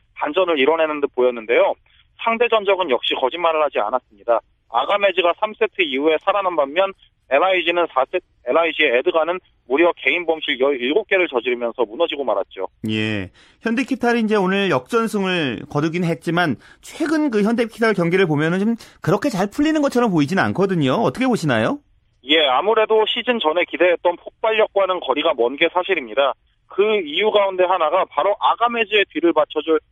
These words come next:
Speaker 1: 확실한 공격수가 없다는 건데요.
Speaker 2: 예.
Speaker 1: 지금 송준호 선수가 잘하고 있기는 하지만 부상으로 빠져있는 문성민만큼의 위력을 보여주기는 어렵다고 할 수 있습니다. 결국에 문성민이 하루빨리 코트에 돌아오는 것이 급선무라고 할 수 있는데요.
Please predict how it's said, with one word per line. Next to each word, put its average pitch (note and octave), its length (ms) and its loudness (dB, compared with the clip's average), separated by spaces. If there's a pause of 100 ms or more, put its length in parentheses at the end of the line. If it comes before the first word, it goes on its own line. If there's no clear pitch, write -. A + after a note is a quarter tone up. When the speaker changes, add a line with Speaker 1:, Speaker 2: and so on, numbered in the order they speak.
(120)
Speaker 1:
확실한 A#3 400 0
공격수가 D3+ 460 -2
없다는 C3+ 440 0
건데요. A#2+ 460 2
Speaker 2:
예. F#2 260 0 (200)
Speaker 1:
지금 A3+ 300 0
송준호 C4 400 -2
선수가 G#3+ 380 -2 (120)
잘하고 F#3 300 0
있기는 D#3+ 360 -2
하지만 D#3 400 0 (400)
부상으로 A3+ 520 0
빠져있는 G#3+ 580 2
문성민만큼의 F#3 960 -2
위력을 D3 360 0
보여주기는 C#3+ 600 -2
어렵다고 E3 480 0
할 D#3 80 0
수 - 120 -10
있습니다. A#2 400 -4 (420)
결국에 G3 380 0
문성민이 G#3+ 580 -2
하루빨리 G#3+ 500 -2
코트에 A3 400 -2
돌아오는 D#3+ 440 0
것이 D3+ 180 -2
급선무라고 E3 640 -2
할 D#3+ 100 2
수 - 140 -8
있는데요. B2+ 460 0